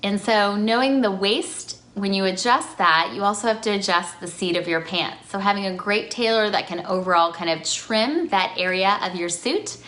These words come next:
really to give you that ideal proper fit like you had a custom-made suit.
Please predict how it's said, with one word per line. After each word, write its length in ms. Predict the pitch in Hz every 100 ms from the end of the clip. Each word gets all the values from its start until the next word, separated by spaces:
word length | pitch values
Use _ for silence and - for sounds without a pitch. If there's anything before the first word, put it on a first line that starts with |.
| - - -
really 300 | 208 220 233
to 40 | 233
give 160 | 233
you 140 | 220 202
that 160 | 196
ideal 480 | - 180 180 196 190
proper 460 | 185 - 196 190 175
fit 540 | - 220 370 - - - - - -
like 120 | 208
you 140 | 214
had 240 | 226 185 175
a 60 |
custom-made 760 | 180 180 170 - 165 160 160 -
suit. 440 | 113 - - -